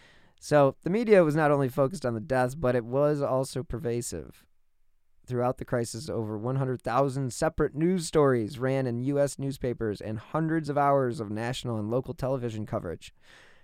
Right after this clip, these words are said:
A post-crisis study by Johnson and Johnson said that over ninety percent of the American population had heard of the Chicago's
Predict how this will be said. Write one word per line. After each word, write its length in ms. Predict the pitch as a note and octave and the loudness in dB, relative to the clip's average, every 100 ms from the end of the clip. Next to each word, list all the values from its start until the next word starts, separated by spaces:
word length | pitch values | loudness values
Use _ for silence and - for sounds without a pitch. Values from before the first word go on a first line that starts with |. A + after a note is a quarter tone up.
| _ | _
A 60 | C#3 | -4
post-crisis 640 | A#2+ E3+ - - D3 - | 4 4 4 0 0 0
study 220 | - C#3+ C#3 | -2 0 0
by 160 | B2 | 0
Johnson 460 | A2 B2+ C3 B2+ B2+ | -2 -2 -4 -4 -6
and 120 | A#2 | -6
Johnson 400 | B2 C3 B2+ B2 | -4 -4 -4 -6
said 200 | - C3+ | -4 0
that 100 | B2+ | 2
over 180 | C#3 C3+ | 0 0
ninety 320 | B2 F#3+ G#3+ | -2 -2 -4
percent 360 | G3+ F3 G3+ F#3+ | -6 -2 0 0
of 80 | |
the 100 | C#3+ | 0
American 520 | C3+ B2 C3+ D3+ D3 C#3 | 0 0 0 0 -2 -2
population 600 | D3+ - C#3 C#3 C3+ A#2+ - - - | -4 -2 -2 -2 -2 -8 -10 -20 -4
had 120 | D3 | -4
heard 360 | - D3 F3+ | 0 2 4
of 80 | D#3+ | 4
the 80 | C3 | 0
Chicago's 560 | - A#2+ B2 B2 A2+ | -4 -2 0 0 -4